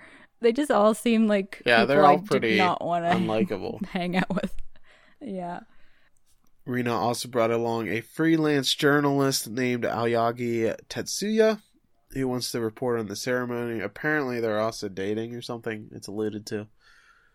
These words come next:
Speaker 2: Um, and Aoyagi
Speaker 1: <laughs>
Speaker 2: says
Speaker 1: But they
Speaker 2: there
Speaker 1: do not
Speaker 2: seems
Speaker 1: look like a couple at all.
Speaker 2: No. Um, and Aoyagi says there seems to have been many accidents during the tunnel construction.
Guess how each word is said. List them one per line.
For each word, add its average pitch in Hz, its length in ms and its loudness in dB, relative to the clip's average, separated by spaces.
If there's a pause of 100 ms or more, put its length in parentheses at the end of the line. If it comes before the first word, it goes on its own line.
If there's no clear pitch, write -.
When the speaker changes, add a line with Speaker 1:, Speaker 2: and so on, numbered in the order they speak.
(500)
Speaker 2:
Um, 101 580 -8 (220)
and 277 100 0 (260)
Aoyagi 208 180 -6
Speaker 1:
<laughs> 202 100 -6
Speaker 2:
says - 120 -6
Speaker 1:
But 269 160 4
they 330 80 4
Speaker 2:
there 311 160 4
Speaker 1:
do - 20 6
not 359 240 4
Speaker 2:
seems 427 120 0
Speaker 1:
look - 40 -6
like 233 220 0
a 247 60 2
couple 220 420 2
at 196 120 4
all. 190 400 4 (600)
Speaker 2:
No. 101 640 -4 (280)
Um, 107 560 -4 (840)
and 113 100 -8
Aoyagi 113 400 -2
says 113 220 -4
there 110 120 -4
seems 165 520 2
to 151 60 2
have 120 120 0
been 120 240 -2
many 139 300 4
accidents 135 640 0
during 113 260 -2
the 101 80 -4
tunnel 110 360 -6
construction. 98 920 -6